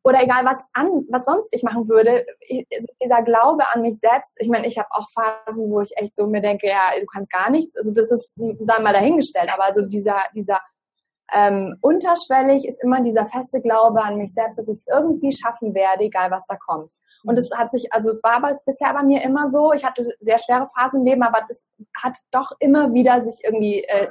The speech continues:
Speaker 1: regeln lassen. Und deswegen, ja, konnte ich also für mich kündigen, ohne was Neues zu haben. Und ich habe am Anfang gedacht, ich, äh, werde einen neuen Job mir suchen und das hat sich dann erst so ergeben, dass ich eben diese Reise
Speaker 2: Mhm.
Speaker 1: gemacht habe.
Speaker 2: Mhm. Und dann bist du auf Weltreise gegangen für ein Jahr.
Speaker 1: Genau.
Speaker 2: Und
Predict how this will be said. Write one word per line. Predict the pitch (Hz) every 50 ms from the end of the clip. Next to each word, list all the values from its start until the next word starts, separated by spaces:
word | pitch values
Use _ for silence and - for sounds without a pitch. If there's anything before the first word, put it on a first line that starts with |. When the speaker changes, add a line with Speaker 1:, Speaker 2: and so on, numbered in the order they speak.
| -
Speaker 1:
regeln | - 233 254 226 208 190
lassen. | 180 175 - - - 247 254 _ - - - _ -
Und | 339 330
deswegen, | 285 277 262 277 262 254 226
ja, | 202 190
konnte | 190 - 240 247 285 277
ich | 277 -
also | 233 220 220
für | - 247
mich | 247 269 311 294 -
kündigen, | - 294 285 262 269 240 254 247
ohne | - - 226 233 226
was | 214 214 220
Neues | 196 196 -
zu | 202
haben. | 202 220
Und | 240
ich | 254
habe | 277 262 269
am | 240
Anfang | - 262 262 277 254
gedacht, | 233 254 277 294 -
ich, | 226 - - -
äh, | 196 208 196
werde | 214 208 208 208
einen | 208
neuen | 196 185 190 196
Job | 190 196 208 226 - -
mir | 240 226 233 226
suchen | 220 247 254 254 - 277 277 269 -
und | 240 233 240 _ _
das | 214 - 214 -
hat | 233 233 -
sich | 240 -
dann | 233 214 208
erst | - 233 - -
so | - 208
ergeben, | - 214 202 220 220 202 196
dass | 185 185 185
ich | - -
eben | 185 185 185
diese | 180 175 180 175 -
Reise | 175 180 175 - 220
Speaker 2:
Mhm. | 220 196
Speaker 1:
gemacht | - _ _ _ _ -
habe. | - - - _ _ _ _
Speaker 2:
Mhm. | 175 175 175 208 277 - - _ - - - - _ -
Und | 240 233 240 233
dann | 254 240 240 233 220
bist | - 226 220 -
du | 214
auf | 214 - - -
Weltreise | 202 196 208 202 233 220 233 247 269 269 277 294
gegangen | 302 302 302 294 320 403 453 453 415 _
für | - - 233 208
ein | 202 202 196 190
Jahr. | 185 180 160 160 202 330 403
Speaker 1:
Genau. | - 196 190 185 185 185 - _ _ _ _ _ _ _ _ _ _ - - - - - _ - - - _ _ _ 240 226 -
Speaker 2:
Und | 233 233 220 220 220 -